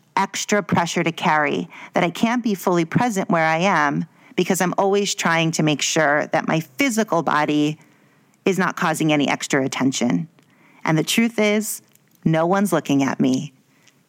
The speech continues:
Nobody is caring about what I look like. So if I can expand that kindness, which I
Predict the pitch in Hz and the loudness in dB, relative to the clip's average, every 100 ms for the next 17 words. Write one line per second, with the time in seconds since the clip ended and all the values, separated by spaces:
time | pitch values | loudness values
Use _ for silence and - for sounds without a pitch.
0 | _ 147 160 175 208 214 185 139 135 - | _ -2 0 2 2 0 0 0 -4 -2
1 | 170 - - 165 165 156 143 143 - 151 | -2 -2 0 0 0 -2 -2 -2 0 -2
2 | - 156 156 165 160 - 147 - 107 123 | 0 0 2 0 -2 -4 -4 -2 -2 -2
3 | - - _ _ - - - - 170 - | -6 -16 _ _ -20 -14 -4 0 0 0
4 | 185 202 233 - 220 190 - - - 190 | 0 0 0 -2 -2 -4 -8 -10 -4 0
5 | 175 160 151 156 - 175 180 185 - 180 | 2 2 0 -2 -2 0 0 -2 -2 0
6 | 175 143 - - - 160 - 151 160 165 | 0 -2 -2 -4 -2 -2 0 0 0 0